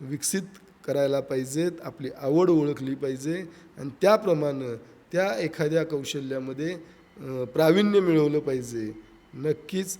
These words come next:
आपल्याला या ठिकाणी भविष्यामध्ये, अ, न-, अ, म-, अ, जे काही रोजगाराची साधनं आहेत, सु-, त्या मिळ-, ते मिळतील आणि त्यासाठी या उपयोजित मराठीचा आपण खूप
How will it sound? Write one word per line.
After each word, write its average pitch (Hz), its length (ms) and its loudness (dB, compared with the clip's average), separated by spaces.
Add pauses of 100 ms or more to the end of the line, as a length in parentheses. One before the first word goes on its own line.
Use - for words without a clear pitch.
(100)
आपल्याला 151 840 -2 (600)
या 147 140 0
ठिकाणी 143 800 -6 (380)
भविष्यामध्ये, 147 1000 -2 (540)
अ, - 100 -16 (380)
न-, 135 220 -8 (140)
अ, 160 40 -12
म-, 135 240 -8 (160)
अ, 139 300 -10
जे 160 80 -4
काही 180 140 0
रोजगाराची 170 680 2
साधनं 151 420 -2
आहेत, 160 160 -2
सु-, - 420 -10
त्या 160 120 -2
मिळ-, 143 500 -6
ते 165 80 -2
मिळतील 160 500 0 (540)
आणि 123 180 -14
त्यासाठी 156 600 0 (360)
या 160 200 -4
उपयोजित 135 560 -8
मराठीचा 123 560 -8
आपण 147 340 -6
खूप - 380 -16